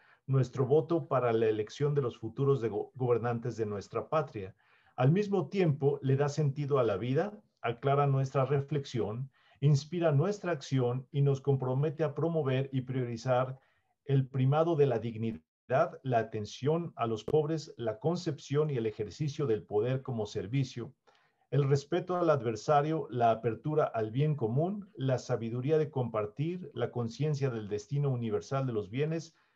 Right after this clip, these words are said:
y el sostenimiento de la esperanza.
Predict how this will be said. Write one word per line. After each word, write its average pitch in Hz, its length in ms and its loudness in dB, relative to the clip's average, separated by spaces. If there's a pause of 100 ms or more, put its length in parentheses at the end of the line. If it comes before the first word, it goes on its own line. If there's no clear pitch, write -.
(160)
y 160 160 4
el 180 140 2
sostenimiento 131 1120 0
de 117 240 -2
la 110 280 0
esperanza. 92 800 -6